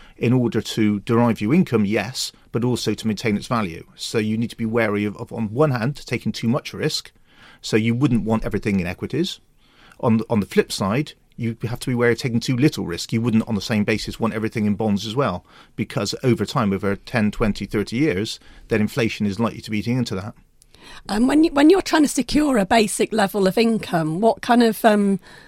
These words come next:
Speaker 2: levels do you, do you find your clients are comfortable with?
Speaker 1: It really is case, case by case. Um, I mean, we look at basic living costs, so that if their investment strategy doesn't work, at the very least, it's not gonna harm their standard of living.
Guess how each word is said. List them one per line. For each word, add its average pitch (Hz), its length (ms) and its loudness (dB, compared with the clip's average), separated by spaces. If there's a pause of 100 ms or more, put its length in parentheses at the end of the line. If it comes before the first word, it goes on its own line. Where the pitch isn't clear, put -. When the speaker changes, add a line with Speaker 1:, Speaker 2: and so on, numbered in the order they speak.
(240)
Speaker 2:
levels 214 460 4
do 214 100 0
you, 185 60 -2 (120)
do 214 100 -4
you 196 60 -2
find 196 260 4
your 202 140 4
clients 185 460 2
are 185 60 -2
comfortable 151 800 -4 (300)
with? 160 560 -4 (180)
Speaker 1:
It 156 160 2
really 143 440 8
is 120 100 2
case, - 280 -2 (220)
case 120 160 -2
by 107 180 -2
case. - 460 -4
Um, 110 180 -2
I 120 60 -4
mean, 113 160 0
we 120 120 0
look 139 220 4
at - 140 -10
basic - 360 -2
living 98 280 0
costs, - 320 -6
so 117 120 2
that 104 160 -2
if 104 80 -12
their 113 100 0
investment 113 460 -2
strategy 110 460 -4
doesn't 104 280 -4
work, 107 400 0 (440)
at 113 140 -4
the 113 80 -2
very 110 240 2
least, 127 500 0
it's 107 200 -8
not 120 240 0
gonna 107 180 0
harm 104 360 0
their 98 200 2
standard 95 360 -4
of 92 40 -2
living. 95 340 -2